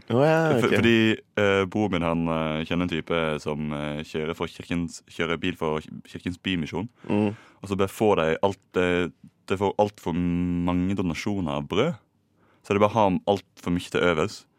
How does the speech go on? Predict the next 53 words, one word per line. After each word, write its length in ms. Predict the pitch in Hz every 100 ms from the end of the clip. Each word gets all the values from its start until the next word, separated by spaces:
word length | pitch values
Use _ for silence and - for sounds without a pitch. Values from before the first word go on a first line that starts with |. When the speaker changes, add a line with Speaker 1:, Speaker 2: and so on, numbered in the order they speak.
| _ - -
Speaker 2:
Hvor 80 |
de 60 | 92
har 60 | 90
det 100 | 87
sånn 160 | 87
rugbrød 500 | 82 82 80 78 85 78
som 100 | 80
de 60 |
ikke 120 | 80
tar 140 | 85 -
inn 180 | 78 71
fordi 240 | - 78 73
folk 180 | 73 -
ikke 160 | -
vil 80 | 73 73
ha 100 | 69
det 120 | 71
i 20 |
det 80 | 73
hele 140 | 73
tatt. 300 | 76 113 - _ _ _ _ - _ -
Og 260 | 76 76 73
masse 220 | 78 80
surdeigsbrød 480 | 80 76 73 - 76
som 120 | 82
ikke, 180 | 80 80
folk 180 | 82 -
heller 320 | 82 87 85
ikke 100 | 82
vil 120 | 80 95
ha. 60 | 139 - -
Speaker 1:
Ja, 220 | 101 117
ok. 80 | 123
Speaker 2:
Så 80 | 110
da 80 | 101
bare 160 | 101
får 240 | - 98 87
vi 80 | 73
sånn 200 | 82 -
to 480 | - 87 78 67 67 _ _ _ _
søppelpåser, 1120 | - 98 - - 87 - 87 82 85 - 73 - - _
søppelsekker 840 | - 101 90 - 92 - - 71 71
med 400 | 80 80 73 71
de 320 | 76 73 71 - - - - -
brødene. 320 | 90 87 85 135
Men 100 | 117
vi 80 | 117
har 100 | 117
ikke 100 | 110
noe 100 | 85
plass 220 | 135 -
til 160 | -
de, 80 | 90